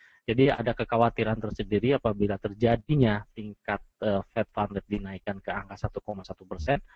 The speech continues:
perkirakan tingkat rupiah juga akan kembali melemah di, eh, di atas angka rupiah saat ini, yaitu tiga, tiga belas ribuan. Kemudian, tapi ternyata tadi malam,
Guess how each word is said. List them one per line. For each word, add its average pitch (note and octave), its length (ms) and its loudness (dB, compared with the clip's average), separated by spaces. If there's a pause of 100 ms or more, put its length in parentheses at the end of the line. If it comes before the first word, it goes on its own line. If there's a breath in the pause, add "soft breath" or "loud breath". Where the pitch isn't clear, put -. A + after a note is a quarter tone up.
(300 soft breath)
perkirakan C#3 480 0
tingkat F3+ 240 -6
rupiah A#2+ 320 2
juga G2 240 4
akan G2 180 -8
kembali G2 380 -2
melemah C#3+ 400 2
di, A2 80 2
eh, G#2 640 0
di G#2+ 80 2
atas - 400 -4 (480 soft breath)
angka G#2 320 -2
rupiah G2 320 -2
saat G2+ 320 0
ini, G#2 240 -2
yaitu F#2+ 240 -4
tiga, F#2+ 240 -8 (240)
tiga G#2+ 240 2
belas F#2 240 0
ribuan. G2 400 0 (1080 loud breath)
Kemudian, B2+ 600 4
tapi A#2+ 180 2
ternyata A2+ 380 4
tadi G#2+ 180 2
malam, A#2+ 460 2